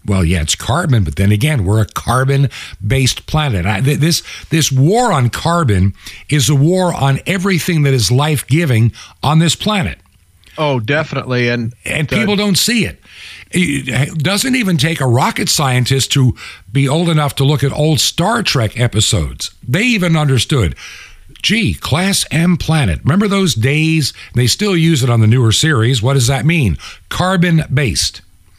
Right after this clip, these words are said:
Speaker 1: We are
Speaker 2: Exactly.
Speaker 1: carbon-based. Any,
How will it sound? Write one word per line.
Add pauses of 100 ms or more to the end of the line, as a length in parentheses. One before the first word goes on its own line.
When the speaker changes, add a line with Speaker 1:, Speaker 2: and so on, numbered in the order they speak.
(280)
Speaker 1:
We
are
Speaker 2:
Exactly.
Speaker 1:
carbon-based. (420)
Any,